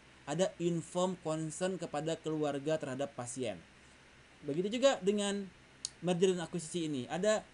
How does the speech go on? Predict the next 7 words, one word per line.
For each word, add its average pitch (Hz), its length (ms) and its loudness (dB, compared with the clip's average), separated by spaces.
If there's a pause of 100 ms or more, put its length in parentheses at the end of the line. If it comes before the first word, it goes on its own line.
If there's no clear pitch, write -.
(460)
kita 202 240 2
harus 185 480 0
inform 196 320 4
consent 190 320 0
kepada 202 400 0
shareholders, 233 960 4 (1400)
regulatory, 220 880 4